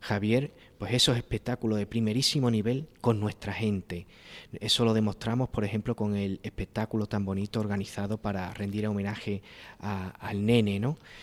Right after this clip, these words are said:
Entonces, tener el Festival de Jazz, Internacional de Jazz de la Diputación con grandes citas en el mes de noviembre y además mezclarlo con algo tan bonito y emotivo como es esto,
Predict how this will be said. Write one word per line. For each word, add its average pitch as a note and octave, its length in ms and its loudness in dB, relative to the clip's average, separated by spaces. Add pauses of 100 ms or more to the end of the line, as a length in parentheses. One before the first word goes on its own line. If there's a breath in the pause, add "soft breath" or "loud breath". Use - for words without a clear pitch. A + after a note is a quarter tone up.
(340 loud breath)
Entonces, A2 560 0
tener A#2 260 6
el C#3 80 8
Festival A#2+ 480 2
de A2 120 6
Jazz, A2 500 4
Internacional A2 640 0
de G#2+ 100 0
Jazz A2+ 140 2
de G#2+ 80 2
la G#2 100 0
Diputación G#2+ 580 2
con G2+ 160 0
grandes G#2+ 320 2
citas A2+ 440 2
en G#2 80 2
el G2+ 140 2
mes G#2 120 2
de G#2 140 2
noviembre G#2 400 0
y G#2 80 0
además A2+ 260 -2
mezclarlo A2+ 680 -2
con G2+ 320 -4
algo A2 280 -2
tan G#2 220 -4
bonito G#2 320 0
y G#2 80 2
emotivo G2+ 400 -2
como G2+ 200 -2
es G2+ 120 -6
esto, A2 340 -4